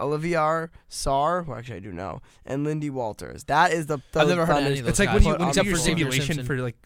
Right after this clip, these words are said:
Speaker 3: a couple years too long in, in N B A, and they're just making up random teams.
Speaker 1: You stole that
Speaker 3: <laughs>
Speaker 1: from the meme,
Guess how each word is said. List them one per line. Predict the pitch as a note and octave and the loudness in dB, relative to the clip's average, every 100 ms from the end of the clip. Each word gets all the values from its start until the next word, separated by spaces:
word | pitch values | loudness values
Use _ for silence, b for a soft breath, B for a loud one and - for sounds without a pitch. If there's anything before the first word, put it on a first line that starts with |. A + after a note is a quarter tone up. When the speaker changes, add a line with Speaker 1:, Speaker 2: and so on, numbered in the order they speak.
| _ _ - | _ _ -20
Speaker 3:
a | |
couple | C#3+ D3+ D3 | -6 -4 -2
years | C3 C3+ - | -2 -2 -2
too | C3+ | -4
long | A#2 A2+ A#2+ | -2 -2 -4
in, | A#2+ A#2+ | -6 -8
in | A#2 C3 | -8 -10
N | B2 | -8
B | B2 B2 | -6 -4
A, | |
and | B2 | -4
they're | |
just | B2 C3+ | -4 -4
making | C#3 D3+ | -4 -2
up | C3+ | -4
random | A#2 A2+ A#2+ A#2 | -4 -6 -4 -6
teams. | - A#2+ A#2+ B2+ | -6 -4 0 0
Speaker 1:
You | D#3 | 0
stole | - E3+ D#3 | 2 2 2
that | C#3+ | 2
Speaker 3:
<laughs> | D3+ | 0
Speaker 1:
from | C#3 | 0
the | C3+ | -2
meme, | C#3 B2+ A#2 B2 | -2 -2 -4 -10